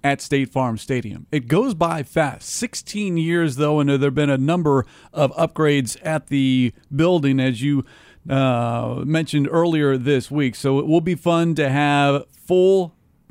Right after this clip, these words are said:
capacity in front of the Arizona Cardinals as they look to go two and oh for the second straight season. And, of course, we know what happened last season, but that was last season. This is a new season. Couple of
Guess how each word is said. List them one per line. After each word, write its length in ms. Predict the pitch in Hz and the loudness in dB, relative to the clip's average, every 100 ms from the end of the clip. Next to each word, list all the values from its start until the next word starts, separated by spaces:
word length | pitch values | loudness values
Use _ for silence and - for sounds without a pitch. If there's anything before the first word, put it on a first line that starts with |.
| - | -12
capacity 840 | 170 - 180 147 143 127 131 120 _ _ | -8 -2 -2 -2 -2 -2 -2 -4 _ _
in 180 | 143 135 | -2 -2
front 500 | - 156 156 139 - - | -2 2 2 0 -6 -4
of 520 | 143 139 143 127 117 | 0 0 0 -2 0
the 280 | 135 135 139 | 0 2 0
Arizona 400 | 147 143 143 135 | 0 2 0 0
Cardinals 480 | - 143 143 139 | 0 0 0 0
as 140 | 127 120 | -2 -2
they 80 | 127 | -2
look 180 | 139 | -4
to 80 | - | -4
go 220 | 131 139 | -2 -2
two 460 | 135 - 180 190 185 | -2 -6 -6 -2 -2
and 340 | - 143 135 | 0 -2 2
oh 320 | 143 143 135 - - - | 2 4 2 0 -12 -20
for 220 | - 135 | -2 0
the 180 | 123 127 | 0 -2
second 580 | 131 - 175 175 180 - - | -2 -2 -2 -2 -4 -6 -14
straight 640 | - - 160 147 139 - - | -16 -2 0 0 -2 -10 -14
season. 640 | - 180 180 147 131 135 | -6 -2 0 0 0 0
And, 160 | 135 131 | 2 0
of 120 | 123 | -2
course, 280 | 127 127 120 | -2 -4 -2
we 80 | 131 | -2
know 140 | 123 | -2
what 100 | 120 | -2
happened 320 | 120 117 123 | -4 -4 -4
last 240 | 131 131 - | -2 -2 -4
season, 260 | 113 104 | -8 -6
but 120 | 110 107 | -6 -6
that 140 | 117 | -6
was 180 | 139 135 | -6 -2
last 260 | 143 135 | -2 -2
season. 280 | - 110 120 | -4 -6 -4
This 220 | 120 127 - - - | -4 -4 -12 -20 -14
is 240 | - 135 123 | 0 0 2
a 140 | 127 | 0
new 260 | 123 147 143 | 2 2 2
season. 540 | - 156 147 123 113 | 0 -2 -2 -2 -2
Couple 200 | - 185 | -2 0
of 140 | 175 | -2